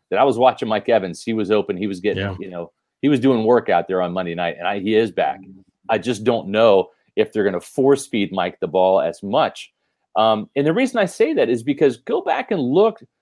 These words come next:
Speaker 1: John, at these last two games that have come down to the Bucs need a field goal to either tie or win the game, against
Speaker 2: Mm-hmm.
Speaker 1: Chicago on Thursday night, against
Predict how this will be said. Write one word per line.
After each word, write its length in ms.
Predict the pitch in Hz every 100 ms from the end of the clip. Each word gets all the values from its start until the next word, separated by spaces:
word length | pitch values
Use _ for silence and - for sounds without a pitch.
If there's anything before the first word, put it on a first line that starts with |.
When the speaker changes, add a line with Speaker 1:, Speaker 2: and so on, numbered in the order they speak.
| _ 110
Speaker 1:
John, 320 | 135 123 127
at 160 | 135
these 240 | 135 131 110
last 440 | 120 175 262 -
two 240 | - 226 208
games 680 | 160 202 233 113 98 - - _ _ _ -
that 120 | 131
have 180 | 135 131
come 220 | - 180 170
down 240 | 170 170
to 220 | 160 127 - _ -
the 60 |
Bucs 480 | 107 147 175 - - -
need 400 | 110 131 160 156
a 220 | 117 127
field 420 | 120 170 175 165
goal 380 | 104 95 90 - _ -
to 100 | 139
either 200 | 107 107
tie 420 | - 151 156 165
or 240 | 117 113
win 240 | 110 151 151
the 80 |
game, 360 | 110 139 127 87
against 340 | 85 87 113 -
Speaker 2:
Mm-hmm. 200 | 123 117
Speaker 1:
Chicago 440 | 135 151 156 156
on 140 | 156 147
Thursday 340 | 135 127 123
night, 240 | 117 117 - _ _ -
against 480 | 104 101 113 - -